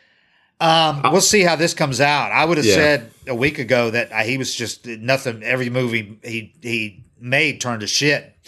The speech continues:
Speaker 1: This latest move was the first thing he's done that really, I think,
Speaker 2: Yeah.
Speaker 1: eh, has gave him an upper hand for once. So we'll see.
Speaker 2: Yeah.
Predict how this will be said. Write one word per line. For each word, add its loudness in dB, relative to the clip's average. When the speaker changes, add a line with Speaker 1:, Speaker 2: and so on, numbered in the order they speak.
Speaker 1:
This -4
latest 2
move 0
was -6
the -8
first -2
thing -2
he's -6
done 2
that -10
really, 0
I -4
think, 0
Speaker 2:
Yeah. 2
Speaker 1:
eh, -10
has -2
gave 0
him -6
an -6
upper 0
hand -2
for -4
once. 0
So 0
we'll 6
see. 4
Speaker 2:
Yeah. -2